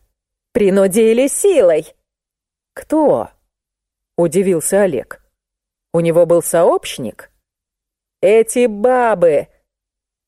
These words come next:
застучала кулаком по столу мамаша. "Его соблазняли, носили короткие юбки, ходили в узких платьях, провоцировали моего мальчика.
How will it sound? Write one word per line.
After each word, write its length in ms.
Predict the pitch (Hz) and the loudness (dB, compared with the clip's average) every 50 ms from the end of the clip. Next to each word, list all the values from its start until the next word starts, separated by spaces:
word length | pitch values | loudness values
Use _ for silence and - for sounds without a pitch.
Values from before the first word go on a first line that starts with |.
| _ | _
застучала 680 | - 131 143 135 - - 143 - - 170 160 160 160 151 | -10 -8 -8 -8 -8 -10 -12 -6 -2 0 0 2 0 0
кулаком 520 | - - 147 151 147 - - 170 151 147 | -2 -2 -2 -2 -2 0 0 -2 -2 0
по 180 | - 165 175 170 | 0 0 0 0
столу 320 | - - 180 165 160 160 | 0 -2 -2 0 0 0
мамаша. 640 | 160 160 160 165 175 170 151 - - - 123 - _ _ _ _ _ _ _ _ _ _ _ _ _ _ - | -2 -2 -4 -2 -2 -4 -4 -6 -8 -12 -14 -14 _ _ _ _ _ _ _ _ _ _ _ _ _ _ -2
"Его 360 | 254 247 220 208 226 233 240 | 0 0 2 2 2 2 2
соблазняли, 1040 | 233 - 269 254 233 262 262 269 247 214 233 226 202 190 185 180 180 180 185 - _ _ _ _ _ _ _ _ _ _ _ _ _ _ _ - | 0 0 0 0 2 2 2 2 2 0 0 0 0 0 0 0 0 0 0 -2 _ _ _ _ _ _ _ _ _ _ _ _ _ _ _ -2
носили 500 | 247 247 220 208 - - 277 285 262 208 | 0 0 0 0 -2 -2 -2 0 0 0
короткие 760 | 160 - - 208 208 226 254 254 - - - 302 285 285 277 | 0 0 0 0 2 2 0 0 -4 -10 -6 -4 -2 -2 -2
юбки, 600 | 247 185 202 202 190 - - - - 175 165 170 - _ _ _ _ _ _ _ _ _ _ _ _ - | -2 -2 -2 -2 -2 -4 -6 -4 -2 -2 -2 -2 -4 _ _ _ _ _ _ _ _ _ _ _ _ -4
ходили 420 | - 175 165 160 180 190 180 180 180 | -2 -2 0 0 0 0 2 2 2
в 80 | 170 | 2
узких 440 | 190 202 180 - - 240 - - - | 2 0 0 -2 -2 -4 -4 -2 -2
платьях, 720 | - 269 269 240 185 135 - - - 127 117 - - - _ _ _ _ _ _ _ _ _ _ _ _ _ - | 0 0 0 0 0 -2 -6 -8 -8 -8 -10 -10 -14 -20 _ _ _ _ _ _ _ _ _ _ _ _ _ -2
провоцировали 840 | 254 277 277 330 339 - - - 403 339 269 196 175 170 165 165 180 | 0 2 2 2 0 -2 -2 0 0 2 2 2 2 2 2 0 0
моего 340 | 180 196 190 190 185 214 208 | 0 0 0 0 0 0 0
мальчика. 720 | 208 208 214 180 135 131 - - - 160 - - 135 - | 0 0 -2 -2 -2 -4 -8 -10 -10 -10 -8 -8 -10 -12